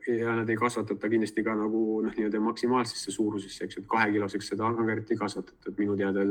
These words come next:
seal see kõige suupärasem angeres, eks ju, noh, olgu see siis seal Lä-, Lääne-Euroopa jaoks ongi selline äkki kuussada grammi või, või noh, siin isegi, isegi mitte kilone angeres, et kilone angeres on juba päris nagu sihukene suur angeres, eks ju. Kasvatatakse mingisse spetsiifilisse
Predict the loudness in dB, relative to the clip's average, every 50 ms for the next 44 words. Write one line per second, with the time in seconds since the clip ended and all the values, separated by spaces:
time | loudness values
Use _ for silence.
0 | 0 0 -2 -4 -4 -2 -2 0 0 2 2 2 2 2 0 0 -2 -6 -14 -20
1 | -20 -20 _ _ _ _ -4 0 2 2 4 4 2 0 0 0 2 4 6 6
2 | 6 6 6 4 4 0 -2 -4 -4 -4 -4 -4 -6 -6 -10 _ _ _ -8 -4
3 | -2 -2 -2 -2 -4 -4 -6 -6 -6 -6 -6 -4 -2 0 0 0 0 0 2 2
4 | 4 4 4 2 2 0 -2 -2 -2 -2 -2 -2 -2 -4 -2 -2 0 0 0 0
5 | 2 2 2 2 2 0 -2 -6 -10 -10 -10 -10 -8 -4 0 0 0 0 -2 -4
6 | -4 0 0 2 2 4 4 4 4 4 4 4 4 4 4 4 4 2 2 2
7 | 0 0 -2 -6 -8 -10 -10 -8 -6 -4 -4 -4 -4 -6 -10 -12 -14 -14 -6 -2
8 | 0 0 0 0 0 2 2 2 2 2 0 0 -2 -4 0 2 2 2 4 2
9 | 2 2 0 0 -2 -2 -4 -4 -4 -2 -2 -2 0 0 0 0 0 0 0 0
10 | 0 -2 -2 -2 -2 -2 0 0 0 0 0 -2 -4 -4 -6 -8 -6 -4 -2 0
11 | 2 2 4 4 4 2 2 0 -2 -4 -8 -12 -14 -14 -12 -4 0 0 2 2
12 | 2 0 0 0 -2 0 2 2 4 2 2 0 0 -2 0 2 2 2 2 4
13 | 2 2 4 2 0 2 2 4